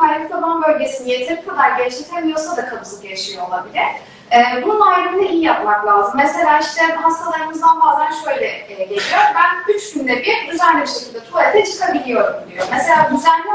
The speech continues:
olması o kişi için aslında bir kabızlık değilmiş gibi düşünülebiliyor. Ama aslında düzenli olarak her gün tuvalete çıkabilmemiz gerekiyor.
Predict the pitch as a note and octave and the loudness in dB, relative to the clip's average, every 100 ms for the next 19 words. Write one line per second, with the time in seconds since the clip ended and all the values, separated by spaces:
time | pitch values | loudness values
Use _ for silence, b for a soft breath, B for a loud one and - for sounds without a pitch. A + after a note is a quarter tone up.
0 | G#4 C#4 B3 A3+ F4+ C#4 - B B - | -2 -2 -2 -4 -4 -4 -4 B B -4
1 | D4+ - F#4 F#4 F#4 F#4 E4+ E4+ F4 E4 | 0 2 2 2 2 2 2 2 0 -2
2 | E4+ E4+ E4 D#4 G4+ G#4 - E4+ E4+ C#4+ | -2 -2 -2 2 2 0 0 2 4 2
3 | B3 - A3 G#3+ - A#3 G#3 G3+ G3+ G#3 | 0 -4 -10 -10 -12 -10 -4 -4 -2 -6
4 | - - - B B - F4 F#4+ F#4 F#4 | 0 0 0 B B 0 4 4 4 0
5 | E4+ E4 - D#4+ F4 E4+ F4 - A#3+ - | -4 -4 -6 -4 0 2 2 2 2 0
6 | - - - D4+ - - C4+ - E4+ - | 2 0 0 -2 -2 0 0 0 -2 2
7 | D4 C#4+ C#4 B3+ B3+ G3 - - - - | 2 2 2 2 2 0 -2 -6 -10 -8